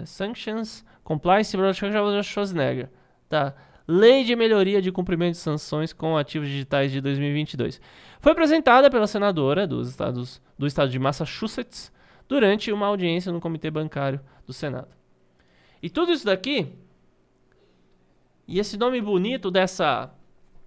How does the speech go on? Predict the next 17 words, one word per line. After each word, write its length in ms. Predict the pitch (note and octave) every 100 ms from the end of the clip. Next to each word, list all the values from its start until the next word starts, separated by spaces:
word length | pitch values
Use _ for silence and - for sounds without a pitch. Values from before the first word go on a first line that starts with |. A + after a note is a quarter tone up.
| - - -
ação 540 | D#3+ D3+ - G#3 A3
que 100 | F#3
essa 240 | E3 E3 D3+
moça 380 | D#3+ F3+ F3+
aí 80 | D#3
propôs, 760 | C#3+ B2+ F#3 A3 D#3+ - - - _ _ _ _ _ _ _ _ _ _ _ _ _ _ _ _ _ _
nada 220 | A3 D4
mais 240 | C#4+ B3+ G3
é 340 | A#3 F#3+ - _ _ -
do 160 | F#3+
que 320 | G#3 G#3 E3+ -
algo 480 | F#3+ B3+ B3+ D4 C#4+
que 340 | G3+ E3+ -
só 300 | - G3+ D#3
se 180 | - F3
faz 500 | - - A3 B3+ -
possível 800 | - A#3 - B3+ C4 B3 C4+